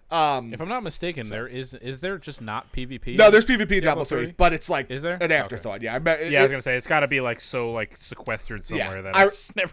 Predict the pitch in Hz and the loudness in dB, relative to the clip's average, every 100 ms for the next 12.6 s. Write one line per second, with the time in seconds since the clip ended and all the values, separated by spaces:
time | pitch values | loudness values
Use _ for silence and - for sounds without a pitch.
0 | - - 151 120 110 185 202 202 233 190 | -10 -16 -14 -12 0 6 8 8 6 6
1 | 208 190 233 226 185 170 160 156 170 175 | 6 8 8 8 6 2 0 0 -2 -2
2 | 160 170 - 175 160 160 143 139 143 131 | -2 -4 -2 -2 -2 -2 -4 -2 -4 -4
3 | 131 139 131 123 117 117 117 - 127 117 | -8 -6 -6 -6 -6 -6 -8 -8 -6 -6
4 | 165 131 - - 131 147 139 123 127 127 | -4 -4 -4 -10 -10 -4 -2 -2 -4 -6
5 | 127 123 120 - - - 139 127 123 131 | -8 -8 -10 -10 -10 -8 -4 -4 -4 -6
6 | 135 120 120 117 117 113 120 113 98 120 | -4 -4 -4 -4 -6 -8 -8 -8 -6 -6
7 | 113 110 113 117 110 117 117 113 - 113 | -6 -6 -6 -8 -10 -10 -8 -10 -10 -10
8 | 104 104 101 - - - - - 156 151 | -10 -8 -12 -12 -14 -14 -14 -10 -6 0
9 | 151 131 147 135 123 127 127 135 117 113 | 0 0 -2 -4 -6 -10 -10 -8 -8 -8
10 | 110 107 87 107 98 98 - 98 95 92 | -8 -10 -12 -12 -12 -12 -14 -12 -14 -18
11 | - - - _ - 117 110 107 107 _ | -20 -20 -20 _ -8 -6 -4 -8 -14 _
12 | - - 190 185 175 | -8 2 4 6 4